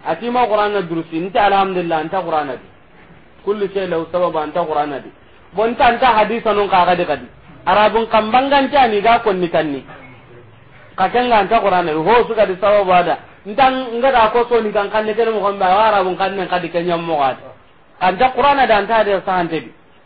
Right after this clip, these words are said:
Walakin dalilu ngano nanti ho su ga di sababu anai, walakin kun sababu ne hetan dan ke tapeya.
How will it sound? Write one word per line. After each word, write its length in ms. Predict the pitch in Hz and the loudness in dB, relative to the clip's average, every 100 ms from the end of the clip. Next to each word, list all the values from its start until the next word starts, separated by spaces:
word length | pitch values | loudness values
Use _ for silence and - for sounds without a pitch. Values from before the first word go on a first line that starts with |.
| _ - - - - | _ -20 -20 -20 -10
Walakin 760 | 160 190 220 262 277 269 269 220 | 0 2 4 4 4 2 -4 -2
dalilu 440 | 226 233 285 269 262 | 0 2 0 -2 -2
ngano 340 | 247 269 254 | 0 0 0
nanti 360 | 233 226 220 254 | 0 -2 -2 -4
ho 480 | 226 254 269 254 233 | 0 4 6 4 2
su 80 | 247 | 0
ga 140 | 226 | 0
di 160 | 214 208 | 0 -6
sababu 340 | 247 254 247 233 | -2 -2 2 2
anai, 440 | 233 220 208 208 - - - 175 | 2 0 -2 -4 -12 -20 -16 -4
walakin 680 | 190 208 247 254 254 247 233 | 0 2 4 2 2 -4 -4
kun 240 | 262 277 262 | -4 -4 0
sababu 380 | 262 262 233 | 2 2 2
ne 80 | 240 233 214 | -2 0 0
hetan 240 | 220 220 | 0 0
dan 180 | 208 185 | -4 -4
ke 140 | 190 | -6
tapeya. 440 | 180 175 180 160 | -2 -4 -2 -4